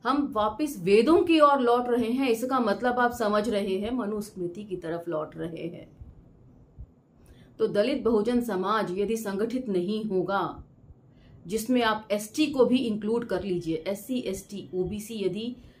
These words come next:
अब भी साथ नहीं आएंगे तो अपने हालत के जिम्मेदार वे खुद ही होंगे, ब्राह्मणवाद नहीं होगा।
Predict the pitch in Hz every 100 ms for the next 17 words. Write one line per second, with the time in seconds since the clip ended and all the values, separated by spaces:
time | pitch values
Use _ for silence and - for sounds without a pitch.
0 | _ _ 294 320 311 247 262 - 214 196
1 | 202 196 185 247 220 185 185 185 185 214
2 | 226 226 - 196 - 247 262 285 - _
3 | - - - - 214 226 277 277 247 214
4 | 208 196 196 208 202 196 196 - 220 190
5 | 226 226 202 185 220 190 180 185 185 180
6 | 175 180 180 196 233 214 170 156 -